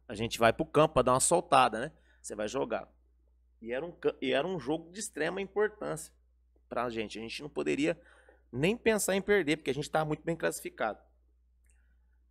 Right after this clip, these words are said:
Aí ele falou, "Você vai jogar, só que você vai jogar de lateral esquerdo." Eu tava treinando de volante, "Você vai jogar de lateral esquerdo." Falei, "Pô, professor, faz o que você tá fazendo nos treinos.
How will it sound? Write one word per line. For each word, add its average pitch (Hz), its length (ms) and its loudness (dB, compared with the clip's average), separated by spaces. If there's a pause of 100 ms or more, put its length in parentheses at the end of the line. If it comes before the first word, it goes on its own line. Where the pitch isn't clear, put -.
(120)
Aí 135 240 0
ele 151 100 2
falou, 151 160 -2
"Você - 120 0
vai 139 140 2
jogar, 139 300 2
só 165 300 2
que - 160 -8
você - 120 2
vai 170 180 2
jogar 139 760 2
de 143 140 -6
lateral 147 500 2
esquerdo." 120 560 -4 (600)
Eu 117 140 0
tava 135 300 0
treinando 156 440 2
de 151 60 -6
volante, 147 580 0
"Você - 100 -16
vai 123 120 -2
jogar 170 200 2
de 170 60 -2
lateral 185 300 2
esquerdo." 147 360 0 (760)
Falei, 117 120 -2
"Pô, 151 320 2
professor, 117 600 -6 (920)
faz 190 460 6
o - 20 -12
que - 80 -10
você 185 300 2
tá 185 120 2
fazendo 175 400 2
nos 208 180 -4
treinos. 113 380 -6